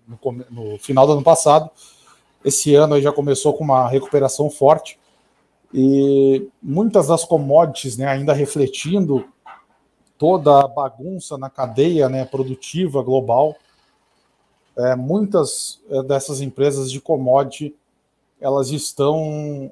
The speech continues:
ah, sendo beneficiadas, né, por esse aumento do preço, principalmente as low cost producers, ou seja, que tem um baixo, baixo custo de produção. Que essas empresas, assim, no momento que o preço aumenta, basicamente,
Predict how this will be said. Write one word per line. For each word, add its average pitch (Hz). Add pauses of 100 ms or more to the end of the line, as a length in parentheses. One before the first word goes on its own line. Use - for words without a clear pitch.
(140)
ah, 123 (240)
sendo 175
beneficiadas, 185
né, 135
por 135
esse 139
aumento 139
do 139
preço, 131 (640)
principalmente 170
as 147
low 165
cost 147
producers, 139
ou 113
seja, 117
que 117
tem 147
um 156
baixo, 143
baixo 160
custo 160
de 151
produção. 147 (500)
Que 151
essas 160
empresas, 165
assim, 160
no 151
momento 143
que 160 (500)
o 143
preço 156
aumenta, 139 (500)
basicamente, 160